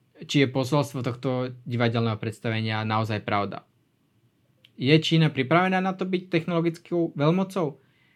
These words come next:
A je svet pripravený ju akceptovať ako technologickú veľmoc? Alebo z toho vzniknú nové a nové konflikty, ako súčasná obchodná vojna medzi Amerikou a Čínou?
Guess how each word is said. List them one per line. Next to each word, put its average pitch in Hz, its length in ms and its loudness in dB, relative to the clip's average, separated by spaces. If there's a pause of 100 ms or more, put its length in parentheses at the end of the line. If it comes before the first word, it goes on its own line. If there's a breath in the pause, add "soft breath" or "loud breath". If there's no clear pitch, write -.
(180 soft breath)
A 123 200 6
je 127 400 2
svet 123 400 -2
pripravený 147 800 4
ju 131 160 -2
akceptovať 165 720 -2
ako 151 240 -6
technologickú 139 640 -6
veľmoc? 185 480 -2 (400 soft breath)
Alebo 165 640 6
z - 80 -20
toho 139 160 0
vzniknú 131 400 0
nové 117 320 4
a 113 160 -4
nové 110 320 -2
konflikty, 113 480 -2
ako 110 240 -2
súčasná 104 560 -8
obchodná 101 400 -6
vojna 101 240 -4
medzi 101 240 -6
Amerikou 101 400 -6
a 110 80 -8
Čínou? 120 400 -8